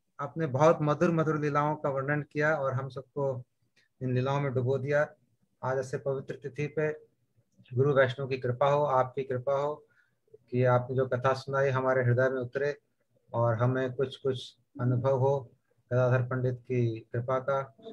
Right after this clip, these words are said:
और गदाधर पंडित की कृपा के बिना हम लोग महाप्रभु को नहीं जान सकते, नहीं प्राप्त कर सकते, जैसे कि राधा रानी की कृपा के बिना हम कृष्ण के पास नहीं जा सकते।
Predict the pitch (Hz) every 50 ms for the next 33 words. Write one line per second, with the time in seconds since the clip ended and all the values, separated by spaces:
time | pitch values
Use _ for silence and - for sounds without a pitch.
0 | - _ _ _ - 123 123 - - 139 139 135 139 143 147 156 147 - 151 147
1 | 151 160 151 - 143 127 143 135 - 147 - - 156 139 151 147 151 147 139 143
2 | 143 135 147 147 147 - - - 104 131 139 147 143 151 147 143 139 151 139 135
3 | 139 151 143 147 143 139 - 147 - - 156 147 135 135 147 147 - - 139 135
4 | - - - 131 131 - 131 _ - 147 147 147 147 131 123 120 - 135 - 143
5 | 127 127 123 123 139 139 143 139 143 - 131 - - 127 - - 131 127 - 120
6 | 123 131 131 131 127 123 123 135 131 - - 143 131 135 - - 139 135 127 -
7 | - 131 135 135 127 123 - 123 _ - 147